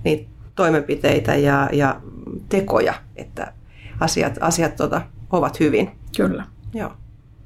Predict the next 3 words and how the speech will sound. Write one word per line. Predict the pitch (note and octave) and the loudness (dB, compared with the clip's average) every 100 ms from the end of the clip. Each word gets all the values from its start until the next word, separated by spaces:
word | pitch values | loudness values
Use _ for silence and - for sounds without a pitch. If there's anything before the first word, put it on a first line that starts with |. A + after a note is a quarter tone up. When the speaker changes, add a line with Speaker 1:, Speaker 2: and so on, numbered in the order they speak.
| - - - - - - - - - - - - - - - - | -20 -20 -20 -20 -20 -20 -20 -20 -20 -20 -20 -20 -20 -20 -10 -2
Speaker 1:
Mitä | B3 B3 G#3+ - - | 2 2 0 -2 -8
haasteita | - A3 F3 - C#3 C3 D3 C#3 - - - - - | 0 2 2 2 2 2 2 -2 -6 -20 -20 -20 -6
tää | E3+ D#3+ D#3 - | 0 2 2 0